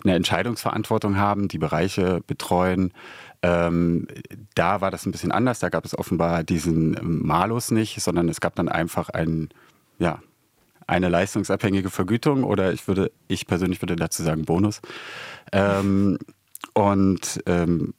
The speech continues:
also es geht dann nicht ganz weit runter, aber es geht bis in die Mitte des Managements.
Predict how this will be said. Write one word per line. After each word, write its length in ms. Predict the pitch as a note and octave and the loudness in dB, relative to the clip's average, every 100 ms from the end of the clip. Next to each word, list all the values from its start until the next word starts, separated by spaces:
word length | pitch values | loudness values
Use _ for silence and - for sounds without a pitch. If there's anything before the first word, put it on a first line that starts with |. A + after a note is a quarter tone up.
| - | -8
also 180 | - F2+ | -2 0
es 140 | F2+ - | 0 0
geht 160 | F3+ | 0
dann 380 | F#2 F2+ D2+ - - _ | 0 0 -4 -8 -16 _
nicht 600 | - - - G2+ G#2+ - | -14 -10 -4 2 2 2
ganz 240 | F#2+ G#2+ - | -2 0 0
weit 180 | A2 | -2
runter, 320 | - G2+ G#2 F2+ | -2 -2 0 0
aber 200 | F2+ D#2+ | 2 0
es 100 | - | 0
geht 220 | E2+ - | -4 -2
bis 120 | - | -4
in 80 | - | -2
die 100 | D#2 | -2
Mitte 300 | D2+ - - - _ _ _ _ _ | -2 -4 -8 -12 _ _ _ _ _
des 160 | - E2 | -8 -4
Managements. 600 | E2 D#2 - E2 E2 - | -4 -4 -6 -10 -10 -16